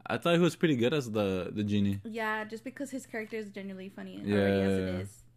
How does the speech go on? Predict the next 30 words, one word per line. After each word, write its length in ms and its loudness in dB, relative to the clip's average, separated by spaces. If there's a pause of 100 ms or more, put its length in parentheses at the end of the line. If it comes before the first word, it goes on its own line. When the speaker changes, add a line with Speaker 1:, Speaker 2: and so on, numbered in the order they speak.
(380)
Speaker 1:
It 100 2
was 220 4
pretty 200 0
funny. 400 -2
Like, 140 2
whenever 220 6
he 40 4
Speaker 2:
Mm-hmm. 60 0
Speaker 1:
sang, 100 -4
I 40 -6
was 80 -8
like, 100 -8
"Wow." 840 -8 (680)
And 200 6
it 140 6
did 220 8
confirm 600 4
that 220 2
the, 540 4
the 100 4
guy 220 6
that 120 6
we 80 6
see 140 -2
in 80 2
the 80 4
beginning 440 4
of 160 2
Aladdin, 500 2 (200)
Speaker 2:
Mm-hmm. 300 -10